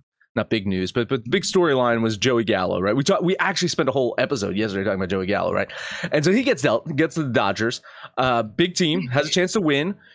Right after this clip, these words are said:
Uh, less of media attention, we'll say, l-, a lot less media attention, even in L A versus New York. So maybe he's got a chance to, to, you know, in that solid lineup, uh, y-, keep, you know, get his career going again.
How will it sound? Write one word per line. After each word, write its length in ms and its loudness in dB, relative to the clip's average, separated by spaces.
Uh, 300 0
less 320 2
of 80 0
media 460 2
attention, 600 -2
we'll 160 0
say, 340 2
l-, 160 2
a 120 2
lot 320 2
less 160 0
media 280 2
attention, 600 -2
even 260 0
in 120 2
L 200 2
A 280 0
versus 400 -2
New 100 -2
York. 320 -2
So 180 0
maybe 180 0
he's 120 -2
got 120 2
a 60 -2
chance 320 0
to, 240 2
to, 160 -2
you 260 -2
know, 280 -2
in 180 0
that 200 0
solid 300 2
lineup, 400 0
uh, 240 0
y-, 220 -2
keep, 240 -6
you 140 -2
know, 80 -2
get 200 -2
his 140 -6
career 280 -4
going 360 0
again. 220 -2